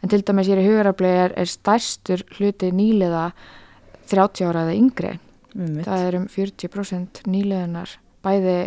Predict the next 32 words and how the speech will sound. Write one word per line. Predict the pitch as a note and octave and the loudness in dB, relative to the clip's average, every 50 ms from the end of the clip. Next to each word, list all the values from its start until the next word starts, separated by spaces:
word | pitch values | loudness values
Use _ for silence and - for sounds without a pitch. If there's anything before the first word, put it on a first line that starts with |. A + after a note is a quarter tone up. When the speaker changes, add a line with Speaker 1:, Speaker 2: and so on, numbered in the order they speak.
| - - - | -6 -8 -6
Speaker 1:
í | F#3 F3 - | -6 -4 -2
ár | - - G3 G#3+ G#3+ G3+ F#3 F3 | 0 2 2 2 2 0 -2 -4
og, | E3+ F#3 - | -6 -6 -6
og | F#3+ F3+ F3+ F3 F3 E3+ A#3+ A3+ - - - - _ _ | -6 -4 -4 -4 -6 -8 -10 -14 -18 -20 -20 -20 _ _
fyrri | - - G#3+ A3+ B3 A#3+ G#3+ | -6 -6 -4 -2 -2 -2 0
ár, | G#3+ G#3+ G3+ F3+ - - | 0 0 0 0 -2 -2
núna | F#3 F3+ F3+ F3+ F3+ | -2 -2 -2 -2 -4
síðastliðin | - G3 G3 - - F#3+ F#3 F#3 - | -4 -6 -6 -6 -4 -6 -6 -6 -8
tvö, | - - A#3 A#3 A#3 A3+ A3 G3+ G3+ | -10 -6 -4 -2 0 0 -2 -4 -6
þrjú. | - - A#3 B3 C4+ B3+ G#3 - - - - - - - - - - - - - _ | -6 -2 0 0 0 0 -2 -4 -10 -16 -20 -20 -20 -20 -20 -20 -20 -20 -20 -12 _
Og | - - G3 G3 G2 - - - _ - - - - - - _ - | 2 4 6 8 8 6 4 0 _ -18 -20 -20 -20 -20 -20 _ 0
þarna | - A3 A3+ - - B3+ A3+ G#3 | 2 2 2 4 4 6 6 8
var | G#3+ A3 A3 A3 G#3 | 8 8 6 6 6
svona, | - G#3+ G#3 G#3 G3 F#3 F#3+ - | 4 4 6 8 8 8 6 6
já, | - G#3+ G3+ E3+ E3 - - _ _ | 6 6 6 6 6 2 -2 _ _
það, | - F#3+ F#3+ - G3+ | 2 2 2 4 2
við | G3+ - | 2 4
fundum | - A3+ B3+ B3+ C4 A#3+ A3+ | 4 4 6 6 4 2 4
fyrir | A#3+ A#3 A3 - | 4 4 6 6
bæði | G#3+ A3 A#3 A3 G3 | 6 6 8 6 4
stuðningi | - - G#3 G#3 A3+ A#3+ A#3+ A3+ - A3+ G#3+ | 4 4 4 6 6 6 6 6 4 4 6
að | G#3 G3+ G3 F#3+ F#3 - F#3 F#3 - | 6 6 6 6 6 4 4 2 2
Ísland | - G3 G3 - - A3+ G#3+ G#3 | 0 -2 -4 -4 -4 -2 -2 0
var | G3+ G#3 G3 G3 | 0 0 -2 0
að | - | 0
koma | G#3 G#3 G3+ G3+ G#3 | 0 0 2 2 4
inn | G#3+ A3 | 4 4
í | A3+ A3 | 4 4
þessa | G#3 G3 G3 F#3+ | 2 0 -2 -2
hreyfingu, | F#3+ F#3 F#3+ G3+ G#3+ A3+ A3+ - C4 C4+ C4 - - - - - - - - - | 0 0 2 2 2 2 4 4 2 2 2 -2 -8 -20 -20 -20 -20 -20 -8 -2
en | G3 F#3+ F#3+ F#3+ | 0 2 4 4
líka | A3 B3+ A#3+ - - A3+ A3 | 4 2 0 0 2 4 6